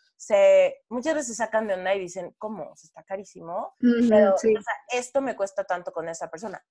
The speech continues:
Speaker 2: Ujú.
Speaker 1: Y yo antes me amedrentaba mucho con eso. O sea, antes,
Speaker 2: Mm.
Speaker 1: o sea, hace seis años. Pero ahora digo como, "Si quieres, trabaja con esa persona".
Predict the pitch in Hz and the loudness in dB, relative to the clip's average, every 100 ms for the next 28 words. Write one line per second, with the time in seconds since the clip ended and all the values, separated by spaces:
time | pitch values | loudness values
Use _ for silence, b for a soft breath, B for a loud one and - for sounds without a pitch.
0 | _ _ - 233 220 208 202 _ _ _ | _ _ 0 4 4 0 -6 _ _ _
1 | - 214 226 220 240 226 247 240 190 170 | -12 -2 0 0 -2 -2 -4 -2 -4 -4
2 | 170 170 175 175 180 170 170 151 151 151 | -6 -4 -2 -2 -6 -12 -12 -10 -12 -14
3 | - 165 180 190 208 196 - _ _ 220 | -10 -6 -6 -2 -2 -2 -6 _ _ -18
4 | 208 190 185 160 160 160 165 156 147 143 | -16 -12 -6 -4 -6 -8 -8 -8 -12 -14
5 | - - b b b b 214 208 202 196 | -20 -20 b b b b 4 8 8 6
6 | 160 - _ _ - 233 240 254 240 226 | 4 -4 _ _ 0 4 4 4 0 -4
7 | 196 180 - 185 220 220 233 175 180 175 | -6 -12 -14 -8 -4 -4 -4 -6 -6 -12
8 | 156 156 160 165 240 214 | -14 -16 -18 -12 -12 -12